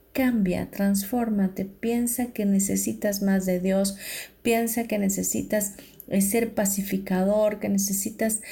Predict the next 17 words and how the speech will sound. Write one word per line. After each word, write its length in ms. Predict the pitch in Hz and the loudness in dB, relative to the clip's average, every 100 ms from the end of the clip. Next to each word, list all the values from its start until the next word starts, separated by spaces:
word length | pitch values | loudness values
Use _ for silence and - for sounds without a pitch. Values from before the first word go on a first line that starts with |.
| - - | -18 -8
tener 260 | - 214 220 | -2 0 2
un 140 | 226 | 2
corazón 640 | 220 214 202 196 208 202 202 | 2 2 2 0 0 2 2
limpio, 580 | 220 220 220 208 208 | 2 2 0 0 0
necesitas 560 | 202 196 202 202 220 233 | 2 2 0 -2 -2 -2
ser 300 | - - 220 | -2 -2 0
más 240 | 214 196 | 0 -2
compasivo, 1200 | - 208 196 190 185 - - 220 220 220 202 196 | -2 -4 -2 -2 -2 -2 -2 2 2 2 2 2
necesitas 640 | 196 202 208 233 226 240 247 | 2 0 -2 -4 -2 -4 -2
tener 420 | 220 214 214 220 | -4 -2 0 0
hambre 380 | 220 220 220 214 | 0 0 0 0
de 160 | 208 | -2
justicia 1040 | 196 190 - - 226 226 220 - 220 202 202 | -2 -2 -4 -4 -2 0 0 0 2 2 2
y 140 | 208 | 2
orar 540 | 190 190 196 202 214 220 | 2 4 2 0 0 2
y 80 | |
meditar, 840 | 196 196 190 185 - 202 202 208 | 2 4 2 -2 -2 0 2 0